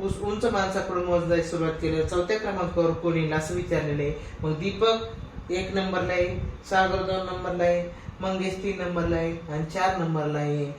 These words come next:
रोहित. चौथ्या क्रमांकावर उंची-, उंचीनुसार जर मोजायला सुरुवात केली तर चौथ्या क्रमांकावर कोण येईल? रोहित.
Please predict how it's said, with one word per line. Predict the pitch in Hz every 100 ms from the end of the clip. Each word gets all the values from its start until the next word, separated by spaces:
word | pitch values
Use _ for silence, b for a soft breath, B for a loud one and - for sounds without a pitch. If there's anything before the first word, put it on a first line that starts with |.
| - -
रोहित. | 151 147 143 156 147 127 - B B B
चौथ्या | 170 175 196
क्रमांकावर | 190 185 175 170 165 170
उंची-, | 165 160 185 196 - - 165
उंचीनुसार | 165 160 165 - 202 185 165 170
जर | 165 165
मोजायला | 170 165 165 160
सुरुवात | 156 165 165
केली | 160 - 190 202 226 226 B B - -
तर | 185 160 156 - - -
चौथ्या | 175 170 190
क्रमांकावर | 202 190 170 160 160 156 151
कोण | 156 156
येईल? | 156 170 214 226 - -
रोहित. | 151 147 139 143 135